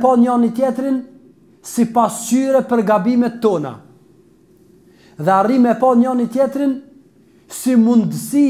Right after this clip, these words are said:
që nesër me kanë në hijen e Allahut atë ditë ku s'ka hije tjetër, Pash Zotim, më thuni se a ka vend në këtë shoqëri xhelozia?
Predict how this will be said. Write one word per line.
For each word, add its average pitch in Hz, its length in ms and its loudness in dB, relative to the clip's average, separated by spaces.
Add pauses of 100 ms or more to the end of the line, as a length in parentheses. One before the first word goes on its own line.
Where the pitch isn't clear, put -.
(200)
që 220 100 0
nesër 240 480 0
me 220 220 -2
kanë 240 420 0 (400)
në 202 240 0
hijen 240 460 -2
e 220 100 -4
Allahut 254 720 0
atë 185 240 -4
ditë 262 200 -6
ku 220 120 -6
s'ka 240 240 -6
hije 214 240 -4
tjetër, 170 380 -8 (400)
Pash 196 280 -2
Zotim, 147 480 -6 (240)
më 175 220 -2
thuni 240 340 0
se 220 160 -4
a 190 140 -2 (100)
ka 262 140 4 (100)
vend 262 460 0
në 202 100 -6
këtë 247 220 -2
shoqëri 240 340 -4
xhelozia? 180 640 -4